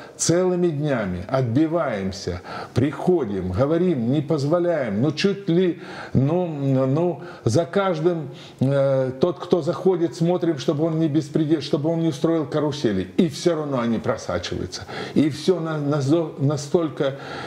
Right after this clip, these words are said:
изощренная избирательная кампания и те люди, которые изощренно занимаются этим, то мы сегодня видим. Видим этих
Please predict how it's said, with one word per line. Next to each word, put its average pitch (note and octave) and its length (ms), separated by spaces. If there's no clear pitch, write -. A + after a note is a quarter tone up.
изощренная C3 1300
избирательная C3 720
кампания C3+ 720
и C3+ 300
те E3 260
люди, D3 360
которые B2 500
изощренно B2+ 800
занимаются C#3 720
этим, F#2+ 340
то G#2+ 120
мы B2 140
сегодня C3 400
видим. G2+ 300
Видим D3 420
этих C#3 300